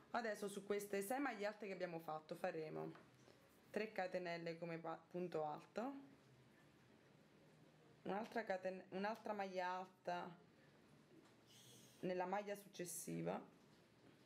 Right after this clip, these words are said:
quindi qui, e un'altra in quella successiva, quindi faremo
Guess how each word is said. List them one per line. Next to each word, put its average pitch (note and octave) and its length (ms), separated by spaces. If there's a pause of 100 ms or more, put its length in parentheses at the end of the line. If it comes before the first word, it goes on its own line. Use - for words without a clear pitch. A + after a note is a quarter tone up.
(800)
quindi F#3 460 (760)
qui, - 200 (4000)
e A3+ 100
un'altra G3 540
in A3 120
quella F#3 180
successiva, E3+ 760 (280)
quindi A#3+ 240
faremo F3 600